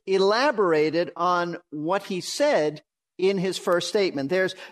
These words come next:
there's an expansion here. There's an elaboration. The other Beatitudes are presented in, in very brief and pithy statements, but this eighth one is given in verse ten, and then it's repeated, it's clarified, and, and it's even applied in verses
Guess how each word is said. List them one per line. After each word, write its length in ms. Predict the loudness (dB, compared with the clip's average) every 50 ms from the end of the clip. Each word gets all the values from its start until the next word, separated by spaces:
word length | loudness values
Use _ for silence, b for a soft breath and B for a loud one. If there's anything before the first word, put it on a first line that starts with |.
| B
there's 240 | 0 0 0 0 -2
an 80 | -4 -4
expansion 840 | -4 -6 -8 -10 -6 -2 -2 0 0 -2 -2 -6 -6 -6 -6 -6 -4
here. 280 | -4 -4 -4 -4 -2
There's 240 | -2 -2 -4 -2 -4
an 80 | -4 -2
elaboration. 1040 | 0 0 2 2 2 0 0 0 2 2 2 2 2 0 -2 -6 -8 -8 -10 -14 _ B B B B B B
The 160 | 0 2 2
other 260 | 2 2 0 0 -4 -4
Beatitudes 800 | -4 -2 0 2 2 2 2 0 -2 -4 -2 -2 0 0 0
are 140 | 0 0 0
presented 640 | 0 -2 -4 -2 0 -2 -2 -2 -2 -2 0 0 0
in, 160 | -2 -4 -4
in 160 | -4 -4 -2
very 200 | 0 0 0 0
brief 520 | 0 -2 -2 0 2 2 2 2 -2 -2 -2
and 260 | -2 -2 -2 -4 -6
pithy 540 | -2 -2 -2 0 0 -2 -2 -2 -4 -8 _ _ _ -14
statements, 840 | -10 -6 0 2 2 2 0 -2 -6 -6 -6 -6 -8 -10 -12 -12 B B B B -4
but 100 | -2 0
this 180 | 0 -2 0 0
eighth 280 | 0 0 0 -2 -2 -2
one 380 | 0 0 0 0 -2 -4 -6 -2
is 280 | 0 0 0 -2 -4 -2
given 320 | 0 2 2 2 0 -2
in 160 | -2 -4 -2
verse 340 | -2 -2 -2 -2 -4 -10 -14 _ -8
ten, 500 | -4 -2 0 0 0 -2 -2 -4 -6 -8 _ _ _ _ _ _ _ _ -4
and 140 | -2 0 2
then 100 | 2 0
it's 200 | 0 -2 -2 -4
repeated, 580 | -4 -4 -2 -2 0 2 4 2 2 0 -2 -12 _ _ _ _ -10
it's 160 | -10 -10 -10
clarified, 880 | -10 -4 -2 0 2 2 2 2 0 0 0 0 2 2 2 2 0 0
and, 240 | -2 -2 -2 -2 -2
and 160 | -2 -2 -2
it's 100 | -2 -2
even 160 | -2 -2 -2
applied 640 | -4 -4 -4 -2 0 2 2 2 2 2 0 0 0
in 100 | -2 -2
verses 440 | 0 0 0 0 -2 -4 -4 -4